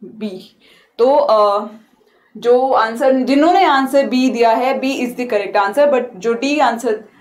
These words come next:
अ, दे रहे हैं, D नहीं है, इसका आंसर है बी। तो चाइना ने बैन करा है trading and mining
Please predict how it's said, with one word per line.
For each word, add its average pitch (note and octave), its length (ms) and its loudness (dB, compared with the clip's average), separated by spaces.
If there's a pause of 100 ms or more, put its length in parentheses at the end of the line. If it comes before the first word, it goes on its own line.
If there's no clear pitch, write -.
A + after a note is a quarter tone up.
(340)
अ, G#3+ 100 -4
दे G#3+ 380 0
रहे C4+ 260 -2
हैं, C#4 100 0
D A3+ 100 -6
नहीं C4 440 -2
है, C4 80 -4
इसका C4 200 -4
आंसर A#3 260 -4
है A3 180 -6
बी। C#4+ 300 -6 (240)
तो A#3+ 80 -8
चाइना B3+ 560 -4 (120)
ने D4+ 280 -4 (140)
बैन A3+ 320 -2
करा G#3 240 -2
है D4 300 -4
trading G#3+ 280 -6
and A#3+ 140 -8
mining G#3+ 300 -4